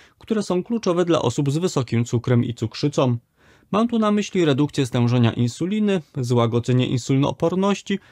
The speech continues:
jak również obniżenie poziomu hemoglobiny glikowanej. Optymalnie by było, aby do różnych potraw, w tym na przykład do wspomnianego octu, przemycić około pół łyżeczki cynamonu dziennie. Gdy mowa o roślinach przyprawowych, to nie sposób nie wspomnieć też o czosnku,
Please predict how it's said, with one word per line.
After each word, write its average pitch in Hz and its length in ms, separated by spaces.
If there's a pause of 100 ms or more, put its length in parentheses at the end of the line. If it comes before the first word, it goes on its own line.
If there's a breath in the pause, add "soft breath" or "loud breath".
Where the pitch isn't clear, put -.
(200 soft breath)
jak 190 160
również 208 340
obniżenie 175 540
poziomu 131 400
hemoglobiny 143 600
glikowanej. 123 720 (600 soft breath)
Optymalnie 214 640
by 208 120
było, 202 440
aby 127 220
do 117 140
różnych 117 380
potraw, 208 440
w - 240
tym 120 160
na 110 120
przykład 127 340
do 120 160
wspomnianego 123 680
octu, 196 460 (280 loud breath)
przemycić 214 600 (100)
około 208 380
pół 226 260
łyżeczki 156 420
cynamonu 123 520
dziennie. 139 500 (540)
Gdy 131 300
mowa 127 300
o 135 120
roślinach 123 520
przyprawowych, 185 720
to 240 100
nie 233 140
sposób - 460
nie 151 120
wspomnieć 120 540
też - 220
o - 180
czosnku, 202 600